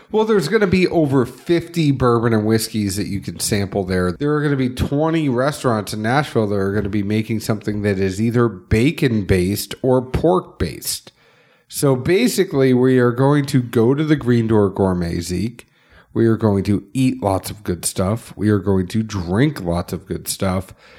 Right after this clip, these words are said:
This is sponsored by the Nashville Scene, McCormick Grill Mates, Bullet, Nashville Cigar. It's all to benefit Ten Green, which is beautifying our parks,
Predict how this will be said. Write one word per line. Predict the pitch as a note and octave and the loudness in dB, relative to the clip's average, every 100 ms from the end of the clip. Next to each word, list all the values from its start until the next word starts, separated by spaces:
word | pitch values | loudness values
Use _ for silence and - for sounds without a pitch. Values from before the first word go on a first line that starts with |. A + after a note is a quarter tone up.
| - - | -18 -2
This | G#2+ A#2 | 0 0
is | G#2+ | -2
sponsored | - A2+ A2+ G#2+ G#2 | 0 0 0 0 0
by | G2+ G2 | 0 0
the | F#2 | -2
Nashville | F#2+ G2 - G2 F#2+ | -2 -2 -2 -4 -2
Scene, | - D3 D#3+ D#3+ D#3 A#2+ | -2 0 2 2 2 2
McCormick | G2+ - A2+ G2+ F2+ | 0 0 0 0 -2
Grill | A2+ C3 C3 | 0 2 4
Mates, | B2+ B2 A#2+ - | 4 2 0 -4
Bullet, | - A2+ G#2 A#2+ B2 B2+ A2+ - - - _ _ | -10 -14 -4 0 2 2 0 -6 -20 -20 _ _
Nashville | G2+ A2 A2 - A2 F#2+ | -2 0 0 0 -2 -2
Cigar. | - F2+ B2 B2 A#2 A2+ - | -4 -4 0 2 4 2 0
It's | F2+ - | -4 0
all | A#2 B2 A#2+ | 2 2 0
to | - B2 | 0 0
benefit | G2+ - G2+ G#2+ A#2 - A2 - - - - - - | -2 -4 0 2 0 2 0 0 -8 -20 -20 -20 -8
Ten | C#3 C#3 C#3 | -2 2 2
Green, | A2+ G#2+ G#2 G#2+ A2+ | 2 0 0 0 0
which | G#2+ - | -2 -2
is | G2+ | -6
beautifying | F#2 G2 G#2 G2 G2+ G2 F#2+ | -4 -2 -2 0 0 0 -2
our | F2+ | -6
parks, | - - C3+ D#3 D3 - - - | -8 -4 0 0 -2 -6 -8 -10